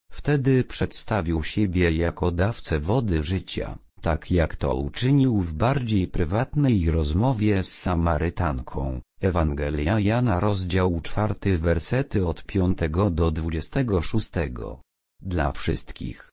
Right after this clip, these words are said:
którzy go przyjmują, jest on źródłem życia, źródłem prawdy, źródłem odnowy. W każdym ludzkim sercu są pragnienia, a wszyscy,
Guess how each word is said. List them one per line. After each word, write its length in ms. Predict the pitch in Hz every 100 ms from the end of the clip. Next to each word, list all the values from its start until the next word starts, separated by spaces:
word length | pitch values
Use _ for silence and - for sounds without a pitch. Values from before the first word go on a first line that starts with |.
| _ -
którzy 380 | - 101 85 82
go 220 | 85 87
przyjmują, 920 | - 95 80 98 113 71 71 67 62 - -
jest 380 | 104 131 131 -
on 220 | 104 92 -
źródłem 600 | 87 117 135 123 95 90
życia, 560 | 90 98 - - - - _ -
źródłem 640 | 82 110 135 127 101 87
prawdy, 640 | 82 107 123 78 73 78 69 _ -
źródłem 640 | 82 101 131 123 110 98 90
odnowy. 680 | 85 87 101 95 65 60 - - _ _ _ -
W 120 | -
każdym 520 | 131 147 117 98 78
ludzkim 600 | 90 131 - 113 110 85
sercu 580 | - 107 101 - 131 135
są 320 | - 78 73
pragnienia, 880 | - 85 73 98 104 87 60 53 - _
a 140 | - 69
wszyscy, 600 | - - - - -